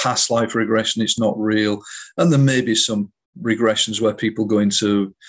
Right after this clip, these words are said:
past li-, apparent past lives, which are imaginary. But for me, the vast majority, and actually you can tell an imaginary past life a mile off, it's so different to a real past life experience.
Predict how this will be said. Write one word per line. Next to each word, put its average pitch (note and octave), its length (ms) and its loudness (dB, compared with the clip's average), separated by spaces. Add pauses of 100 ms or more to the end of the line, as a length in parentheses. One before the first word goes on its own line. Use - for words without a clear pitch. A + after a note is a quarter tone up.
(340)
past - 300 -2
li-, A2 100 2
apparent G#2+ 560 -2
past - 260 -2
lives, G#2+ 340 0
which A2 260 0
are A#2+ 240 2 (300)
imaginary. B2 920 2 (260)
But C3+ 280 -2 (200)
for - 180 0
me, C#3 320 4
the A#2+ 180 0
vast B2+ 400 0
majority, A2+ 400 0
and A#2+ 80 0
actually A2 320 -2
you G#2+ 80 -4
can A#2 160 -4
tell C3 260 0
an A2 120 -2
imaginary G#2 600 0
past F#2+ 340 -4
life G2+ 240 -2
a G#2 60 0
mile G#2+ 500 -2
off, F#2 280 -2
it's - 180 -4
so G2+ 240 -2
different G2+ 420 -4
to G#2+ 120 -2
a G2+ 60 -2
real G2+ 300 0
past G2 340 -6
life G2+ 220 -10
experience. - 840 -6